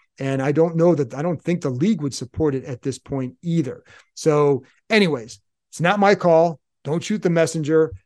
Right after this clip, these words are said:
And, and you can rip on Jason Wright all you want about, like, "Well, who cares what he says?" Well, he's, <laughs> he's the team president. And folks, he's getting it from somewhere. Trust me, that's, he's not going out there without full knowledge. The, the owner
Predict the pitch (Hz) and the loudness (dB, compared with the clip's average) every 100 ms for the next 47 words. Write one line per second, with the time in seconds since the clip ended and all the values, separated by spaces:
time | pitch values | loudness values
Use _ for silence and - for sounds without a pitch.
0 | _ - 139 139 139 131 165 147 143 175 | _ -14 -8 -6 -6 -10 -8 -6 -2 -2
1 | 175 160 143 120 87 147 185 175 156 131 | 0 -2 -2 -8 -8 0 2 2 -2 0
2 | 165 - 147 180 175 147 135 147 190 151 | -2 -2 0 2 2 2 -2 -4 -4 -4
3 | 127 127 131 123 123 120 127 185 - 180 | -6 -8 -8 -8 -8 -10 -10 -10 -6 -2
4 | - 131 131 196 - 127 120 156 170 143 | -2 -4 -4 -4 -4 -10 -8 -4 -2 0
5 | 196 - _ - 254 156 165 - 208 196 | -2 -2 _ -8 -8 -6 -12 -6 -4 -2
6 | 190 208 156 156 147 - - _ _ _ | 0 0 2 0 -2 -16 -20 _ _ _
7 | - 151 - 247 196 139 - 196 185 262 | -12 -10 -4 2 2 2 -6 -4 0 2
8 | 226 180 165 - 247 180 123 _ _ - | 0 0 0 2 2 2 -4 _ _ 0
9 | 247 - 127 - _ _ 180 220 - - | 0 0 -14 -16 _ _ 0 0 0 -18
10 | _ - 151 196 220 220 196 185 196 185 | _ -10 -4 0 0 2 2 4 0 2
11 | 156 143 143 165 165 156 _ _ _ _ | 0 0 -2 0 0 -2 _ _ _ _
12 | - 190 208 170 190 170 143 127 151 143 | -4 2 2 2 0 0 0 -6 -12 -10
13 | 143 139 135 190 214 165 143 | -8 -10 -4 0 2 4 2